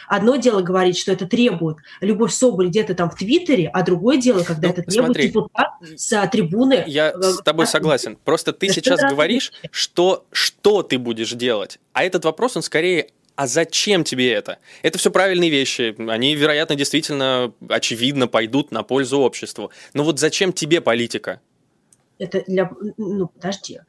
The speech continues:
Speaker 1: Во-первых, э, что касается, там, непосредственно Государственной Думы, то это полномочия, это другой статус, при котором ты можешь озвучить проблемы, делать их, э, более, там, обсуждаемыми, ста-, э, там, делать
Speaker 2: А почему
Speaker 1: свой
Speaker 2: тебя
Speaker 1: голос.
Speaker 2: волнуют эти проблемы? Вот в чём вопрос.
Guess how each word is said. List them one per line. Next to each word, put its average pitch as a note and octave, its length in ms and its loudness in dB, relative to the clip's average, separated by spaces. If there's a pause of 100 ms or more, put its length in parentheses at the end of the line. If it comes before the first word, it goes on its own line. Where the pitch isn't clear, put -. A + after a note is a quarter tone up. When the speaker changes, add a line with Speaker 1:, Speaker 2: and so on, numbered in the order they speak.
(240)
Speaker 1:
Во-первых, G3 520 2
э, F#3+ 360 2
что B3 180 -2
касается, A3 500 -2
там, F3+ 200 0
непосредственно A3+ 500 0
Государственной G3+ 400 -2
Думы, C#4 280 2
то G3+ 120 -2
это G3 120 -2
полномочия, G3+ 840 2 (160)
это F#3+ 180 -2
другой B3 220 2
статус, E3+ 440 -4
при F3+ 120 -6
котором F3+ 360 -2
ты A#3+ 120 0
можешь C#4+ 260 0
озвучить F#3+ 480 -2
проблемы, F#3 420 0
делать B3 340 0
их, F#3+ 120 -6 (280)
э, F3 160 0 (120)
более, A3 240 0
там, D3 220 -6
обсуждаемыми, G#3+ 880 0 (160)
ста-, - 260 -2
э, F3+ 100 0
там, D#3 240 -12
делать A3 220 2
Speaker 2:
А - 20 -2
почему F3 260 2
Speaker 1:
свой A#3+ 80 2
Speaker 2:
тебя G3 140 4
Speaker 1:
голос. D#3 60 -2
Speaker 2:
волнуют F#3+ 360 2
эти C3 160 2
проблемы? B2+ 540 -2
Вот D#3 220 0
в - 40 -6
чём C3 180 0
вопрос. A2+ 440 -2